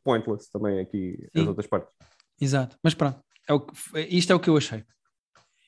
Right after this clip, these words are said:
Speaker 2: E este
Speaker 1: Eu,
Speaker 2: vai ser um
Speaker 1: eu
Speaker 2: bocadinho que eu vou mandar às pessoas quando me perguntarem, "O que é que achaste do chapéu?" E eu, "Olha, é no minuto que, este minuto
Speaker 1: Exato.
Speaker 2: do Private Joke vais lá e ouves."
Speaker 1: Eh, eu, pai, não, não, não adorei, não adorei mesmo.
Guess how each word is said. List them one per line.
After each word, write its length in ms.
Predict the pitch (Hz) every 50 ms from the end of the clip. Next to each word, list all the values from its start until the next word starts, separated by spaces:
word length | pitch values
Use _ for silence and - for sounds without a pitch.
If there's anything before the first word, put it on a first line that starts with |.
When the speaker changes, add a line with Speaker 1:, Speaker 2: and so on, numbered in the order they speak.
| _ _ _ - _ -
Speaker 2:
E 60 | 151
este 100 | 165 117
Speaker 1:
Eu, 20 | 120
Speaker 2:
vai 80 | 175
ser 100 | 170 -
um 40 | 175
Speaker 1:
eu 40 | 160
Speaker 2:
bocadinho 240 | - 196 180 170 135
que 80 | -
eu 40 | 135
vou 100 | 131 147
mandar 260 | 151 147 143 151 147
às 140 | 147 147 -
pessoas 220 | - - 165 156
quando 160 | - 170 165 156
me 40 |
perguntarem, 260 | 147 160 143 165 165 202
"O 20 |
que 60 | - 349
é 40 |
que 60 | 330 330
achaste 240 | - 370 311 - -
do 60 | 294
chapéu?" 420 | - 320 294 - 262 220 185 170
E 60 | 151 143
eu, 80 | 131
"Olha, 200 | 120 127 117 113 _ - - - -
é 80 | - 127
no 120 | 143 151
minuto 400 | 147 151 156 165 190 202 190 -
que, 300 | - - 151 143 143 156 160 151 147 151 151 135 139 143 143
este 200 | 156 156 - -
minuto 220 | 151 151 151 160 175
Speaker 1:
Exato. 260 | 202 - 196 175 165
Speaker 2:
do 120 | 160 180 160
Private 360 | 170 165 160 151 160 - -
Joke 160 | 170 180 180
vais 160 | 180 175 170
lá 140 | 208 175 180
e 80 | 170 147
ouves." 220 | 131 120 _ - _ _ _ _ _ _ _ _ _ _ _ _ _ _ _ _ _ _ _ _ _ _ _ _ _ -
Speaker 1:
Eh, 300 | 107 107 104 104 104 -
eu, 120 | - 117 104
pai, 140 | - 127 123
não, 160 | 123 127 113
não, 240 | 127 135 135 131 127
não 160 | 131 131 131
adorei, 220 | 123 123 107 90 - _ _
não 80 | - 104
adorei 180 | 95 101 104 98
mesmo. 220 | 98 82 -